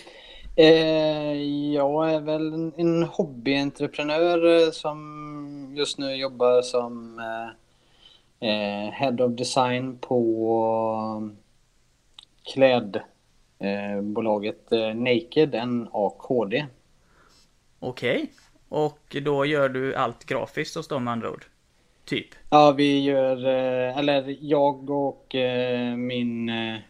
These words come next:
Speaker 1: kompanjon, eh, David. Eh, vi har egentligen hand om all den grafiska biten, allting som kommer till webbsida, webbsidan,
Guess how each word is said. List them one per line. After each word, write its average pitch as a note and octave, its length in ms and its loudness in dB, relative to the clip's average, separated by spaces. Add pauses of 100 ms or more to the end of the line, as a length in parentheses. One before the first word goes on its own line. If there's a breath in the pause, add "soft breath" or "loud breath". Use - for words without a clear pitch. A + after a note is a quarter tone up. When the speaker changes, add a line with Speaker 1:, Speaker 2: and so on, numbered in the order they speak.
Speaker 1:
kompanjon, A2 680 -2
eh, G#2 460 -2
David. A#2 600 0 (1000)
Eh, G2 420 -6 (800 loud breath)
vi B2+ 240 4
har B2 240 6
egentligen A#2+ 320 0
hand A#2 200 -2
om A2+ 120 -8
all A#2 480 -2 (220)
den B2 120 -2
grafiska A#2 460 0
biten, A#2 540 -4
allting A#2 320 -6
som A2 120 -18
kommer A2 220 -12
till A2 520 -6 (100)
webbsida, A2+ 1000 -4 (380)
webbsidan, B2+ 1080 0